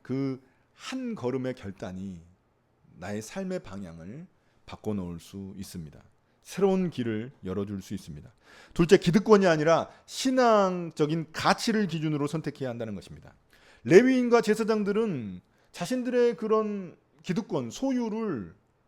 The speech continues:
어, 자신들의 그런, 어,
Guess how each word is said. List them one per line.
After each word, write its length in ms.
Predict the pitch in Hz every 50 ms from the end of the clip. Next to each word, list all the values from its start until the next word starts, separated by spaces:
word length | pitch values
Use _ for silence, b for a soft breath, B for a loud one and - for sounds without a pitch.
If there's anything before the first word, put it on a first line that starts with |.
| _ _ _ _ _ _ _ _
어, 180 | - - 113 123
자신들의 460 | - - 180 - 226 220 214 220 214 185
그런, 420 | 202 202 202 190 190 170 - - _ _ _ _ _ _ _ _ _ _ -
어, 380 | 127 120 113 107 104 104 98